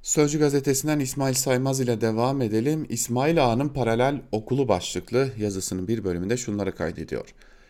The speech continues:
"Bir tarikatın zorunlu eğitim çağındaki kız çocuklarına yasa dışı sübyan mente-, m-, sübyan mek-, mekteplerinde ve medreselerde paralel eğitim verdiğini duymuş muydunuz?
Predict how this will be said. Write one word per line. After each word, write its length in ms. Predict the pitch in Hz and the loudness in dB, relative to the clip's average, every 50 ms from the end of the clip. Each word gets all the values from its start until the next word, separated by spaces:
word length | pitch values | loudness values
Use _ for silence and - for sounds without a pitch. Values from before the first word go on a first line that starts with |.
| _ - - | _ -2 0
"Bir 160 | 226 240 240 | 0 0 2
tarikatın 480 | 240 208 170 139 - 101 95 - 92 | 2 0 0 2 2 0 0 0 -2
zorunlu 500 | 92 87 90 104 113 120 131 143 160 151 | -4 -4 0 2 2 4 4 2 2 2
eğitim 360 | 95 113 110 113 120 117 107 - | 2 0 0 -2 -2 -4 -4 -4
çağındaki 580 | - - 95 95 95 92 87 90 - - 82 | -4 -2 0 0 0 0 -2 -2 -4 -4 -8
kız 180 | - 127 127 - | -6 -6 -4 -2
çocuklarına 600 | - 104 90 92 92 - 87 78 76 82 78 - - - - - - - - | -2 -2 -2 -2 -4 -2 -4 -2 -2 -4 -6 -6 -10 -18 -20 -20 -20 -10 -2
yasa 280 | 101 110 113 - 165 156 | 0 0 4 4 4 4
dışı 220 | 127 110 - 92 | 4 2 -2 -4
sübyan 420 | 87 - - 104 101 110 123 131 131 | -4 -4 -4 -4 0 2 2 2 2
mente-, 360 | 123 104 95 95 - 95 - - | 2 0 0 -2 -4 -8 -8 -4
m-, 340 | 110 107 - - - 110 - | -4 -4 -4 -2 -4 -4 -4
sübyan 420 | - - 120 117 120 127 135 131 | -2 -4 -2 2 4 4 4 4
mek-, 380 | 117 98 95 - - - - 104 | 2 0 0 -2 -6 -10 -2 -2
mekteplerinde 760 | 104 95 - - 87 85 - 82 85 87 85 80 80 80 - - - - - - | -2 0 2 2 0 2 2 0 0 0 0 -4 -4 -4 -6 -12 -20 -16 -2 0
ve 80 | 92 85 | 0 2
medreselerde 680 | 82 85 87 95 113 127 135 - 98 85 73 - - 78 | 2 0 0 2 0 0 2 2 0 0 0 -2 -6 -6
paralel 400 | - 110 101 101 104 113 110 107 | -4 0 0 2 2 2 2 2
eğitim 300 | 101 101 - 104 101 101 | 2 0 0 -2 -2 -2
verdiğini 360 | 98 95 90 101 95 92 85 | -2 -2 -2 -4 -6 -2 -2
duymuş 380 | 95 98 110 147 156 - - | -2 0 0 -2 -4 -4 -6
muydunuz? 440 | 92 85 82 - - - - - - | -6 -6 -6 -6 -8 -12 -12 -14 -16